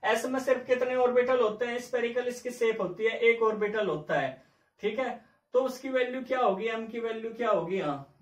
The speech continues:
ज़ीरो। और एक ही इलेक्ट्रॉन है इसमें, ठीक है, और उसकी spin कैसी है,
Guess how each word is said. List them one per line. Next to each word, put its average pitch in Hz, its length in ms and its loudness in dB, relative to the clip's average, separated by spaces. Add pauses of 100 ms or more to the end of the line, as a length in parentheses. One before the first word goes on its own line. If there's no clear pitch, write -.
ज़ीरो। 170 360 0 (1900)
और 233 160 2
एक 254 340 4
ही 254 80 -2
इलेक्ट्रॉन 196 520 2
है 151 100 -2
इसमें, 175 340 -8
ठीक 214 240 0
है, 277 240 2 (920)
और 226 160 4
उसकी 247 280 -4
spin 247 320 -6
कैसी 254 340 0
है, 240 140 4